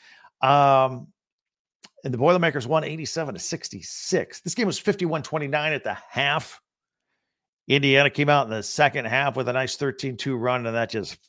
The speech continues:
faded out. It was all Boilermakers the rest of the way. Back to Zach Edey, the seven four Giant.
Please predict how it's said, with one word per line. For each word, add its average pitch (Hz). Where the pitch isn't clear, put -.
faded 113
out. 101
It -
was 101
all 117
Boilermakers 107
the 92
rest 110
of 101
the 104
way. 110
Back 170
to 156
Zach 170
Edey, 180
the 101
seven 147
four 151
Giant. 135